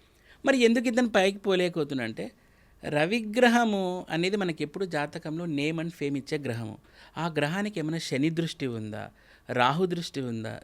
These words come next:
గ్రహణగండ దోషం ఏమైనా కలిగిందా, ఇవన్నీ లెక్కేసుకోవాలి. రవిగ్రహం ఎన్ని డిగ్రీల్లో ఉందో చూసుకోవాలి.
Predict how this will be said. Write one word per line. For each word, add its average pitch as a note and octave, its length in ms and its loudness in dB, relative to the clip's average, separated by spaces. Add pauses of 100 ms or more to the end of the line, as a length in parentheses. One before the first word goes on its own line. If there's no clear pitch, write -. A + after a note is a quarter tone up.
(140)
గ్రహణగండ E3 600 0
దోషం B2 340 -6
ఏమైనా A2+ 240 -6
కలిగిందా, G#2+ 600 -8 (520)
ఇవన్నీ D3+ 300 -2
లెక్కేసుకోవాలి. B2+ 680 -2
రవిగ్రహం D#3+ 500 -2
ఎన్ని C#3 180 -2
డిగ్రీల్లో D3 540 -4
ఉందో B2 240 -6
చూసుకోవాలి. A2 680 -10